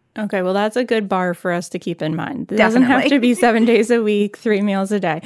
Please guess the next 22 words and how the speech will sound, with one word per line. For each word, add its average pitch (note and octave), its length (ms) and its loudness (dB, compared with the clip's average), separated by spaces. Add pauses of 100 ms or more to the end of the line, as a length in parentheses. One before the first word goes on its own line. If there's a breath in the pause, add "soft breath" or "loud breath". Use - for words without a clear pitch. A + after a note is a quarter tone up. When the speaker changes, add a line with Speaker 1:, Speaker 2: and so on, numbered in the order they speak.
(360 loud breath)
Speaker 1:
I G3 80 -4
think, A3 380 -2
uh, G3+ 260 -2
a F#3 60 -2
few G#3+ 180 -4
times G#3 300 -2
a G#3+ 60 0
week G#3 260 -4
is F3+ 160 -6
definitely F#3+ 500 -4
achievable. F#3+ 640 -4
And F#3+ 120 -4
like F#3+ 200 -6
you F3 80 -4
said, F3+ 220 -4
there F#3 120 0
are F3+ 60 -2
so G#3 240 0
many G#3 200 0
benefits F3 640 -4
to - 140 -10
that. E3+ 320 -8